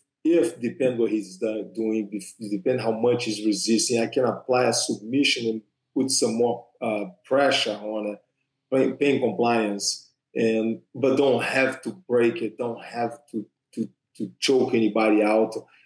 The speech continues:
It's more of a pain compliance. Instead, a karate guy would, uh, either he hits or kick, or he doesn't, or he can't do it. It's just, it's, there's no halfway, there's no in between.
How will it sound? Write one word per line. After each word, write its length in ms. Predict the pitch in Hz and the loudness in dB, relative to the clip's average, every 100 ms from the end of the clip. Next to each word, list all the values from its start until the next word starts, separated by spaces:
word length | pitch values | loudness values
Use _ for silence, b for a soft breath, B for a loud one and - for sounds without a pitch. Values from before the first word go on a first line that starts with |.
| b | b
It's 160 | 101 - | -8 0
more 180 | 139 127 | 2 4
of 60 | |
a 140 | 110 92 | 2 0
pain 280 | 147 127 110 | 0 2 2
compliance. 800 | 107 98 117 113 110 104 - - B B B B - | -2 0 2 2 2 2 0 0 B B B B -4
Instead, 520 | 127 - 131 123 123 | -4 -2 0 2 4
a 280 | 117 123 - 113 | 2 0 -6 -2
karate 360 | 123 139 131 | 2 2 2
guy 300 | 120 117 113 - _ _ | 0 0 0 -4 _ _
would, 200 | 127 127 | -2 0
uh, 180 | 120 117 - _ | 0 -4 -12 _
either 300 | 127 127 120 | -2 0 2
he 220 | 113 117 | 0 0
hits 440 | 107 - 135 131 - | -2 0 0 0 -4
or 140 | 107 | -8
kick, 440 | - 160 180 180 - - | 0 2 2 0 -6 0
or 140 | 160 | 2
he 120 | 185 | 2
doesn't, 440 | 190 202 196 190 - _ _ _ - | 2 2 0 -4 -8 _ _ _ -2
or 120 | 156 | 2
he 140 | 147 | 2
can't 280 | 143 175 143 | 4 2 2
do 120 | 156 | 4
it. 80 | 156 | 2
It's 120 | 113 | 2
just, 400 | 147 139 - - _ - | 0 -2 -4 -10 _ -6
it's, 220 | 143 - | -6 -2
there's 220 | 147 135 | 0 2
no 180 | 170 151 | 2 0
halfway, 800 | - 147 147 - 117 117 110 104 - | 0 -2 -2 -2 -2 2 2 0 -10
there's 160 | 110 107 | -12 -4
no 140 | 135 | 0
in 120 | 123 117 | 0 -2
between. 600 | 117 - 110 113 95 | -6 -6 -2 -2 -2